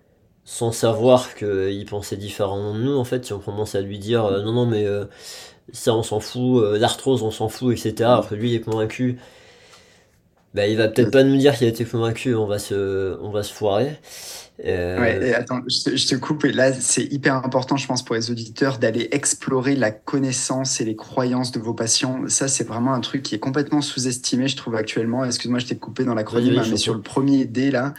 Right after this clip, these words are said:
Speaker 2: demander, euh, qu'est-ce que le patient connaît de sa pathologie,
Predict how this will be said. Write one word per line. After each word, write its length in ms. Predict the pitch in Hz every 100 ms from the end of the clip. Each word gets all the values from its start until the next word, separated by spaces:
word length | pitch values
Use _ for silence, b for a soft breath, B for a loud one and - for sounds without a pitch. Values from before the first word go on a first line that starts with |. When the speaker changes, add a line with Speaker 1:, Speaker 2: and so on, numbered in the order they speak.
| B B B
Speaker 2:
demander, 880 | 117 117 165 165 156 143 147 160 202 - _ -
euh, 320 | 117 110 110 - _ -
qu'est-ce 220 | 117 -
que 120 | -
le 120 | 127
patient 360 | 123 123 - 160 160
connaît 480 | - - 160 156 165
de 160 | 165 135
sa 160 | 120
pathologie, 720 | 120 117 123 117 113 117 143